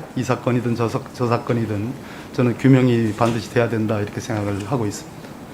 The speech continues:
선거의 영향 여부도 중요한 고려 요소이긴 하겠습니다만 실질적 진실을 규명하는, 에, 것도 대단히 중요한 일이라고 생각합니다.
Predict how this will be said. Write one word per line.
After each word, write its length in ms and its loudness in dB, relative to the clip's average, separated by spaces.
선거의 560 8
영향 460 4
여부도 1200 2
중요한 600 4
고려 280 2
요소이긴 520 2
하겠습니다만 840 -2
실질적 400 2
진실을 800 8
규명하는, 720 6
에, 340 -4
것도 320 0
대단히 380 2
중요한 340 2
일이라고 280 -2
생각합니다. 680 -6